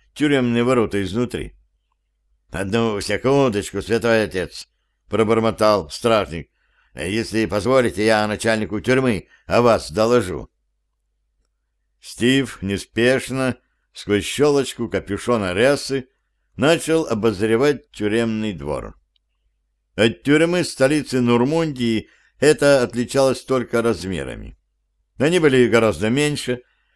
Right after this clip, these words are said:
но зато охраны здесь было гораздо больше. Куча стражников, вооруженных мечами и арбалетами, была рассеяна по всему двору. И здесь явно кого-то ждали.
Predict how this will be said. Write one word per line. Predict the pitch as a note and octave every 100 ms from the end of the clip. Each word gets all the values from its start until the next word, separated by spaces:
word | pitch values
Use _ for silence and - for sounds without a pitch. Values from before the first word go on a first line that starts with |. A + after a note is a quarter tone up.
| _
но | D3 D#3+
зато | C3+ - A#2
охраны | - G2 A2+ C3+ D#3+ D#3+
здесь | C#3 D3+
было | B2+ D3 D3+
гораздо | C#3 G#2+ G2+ G2 G2+ E2 D#2 C3+
больше. | C3 A2+ F#2 D2 - G2 - _ _ _ _ _ _ _
Куча | - B2+ - G#2 F2
стражников, | - A2 G#2+ A2 F#2+ A#2+ A#2+ - - _ _ _ -
вооруженных | G#2+ A#2 G#2+ C#3 C3 A#2
мечами | G2 A2+ - A#2+ B2 A2+
и |
арбалетами, | A2 G2+ F#2+ F#2 F#2 B2 B2+ C#3 C#3 - _ _
была | G2 B2+ D3+
рассеяна | C#3+ C3 - C#3 C#3 C3+ A#2+
по | A2+
всему | F#2 G#2+ A2+
двору. | G2 G2 D2+ - _ _ _ _ _ -
И | G2
здесь | E2 G#2+ - -
явно | A2 A2 B2 C3 C#3
кого-то | B2 A2 G#2 A2
ждали. | E2+ F#2 B1+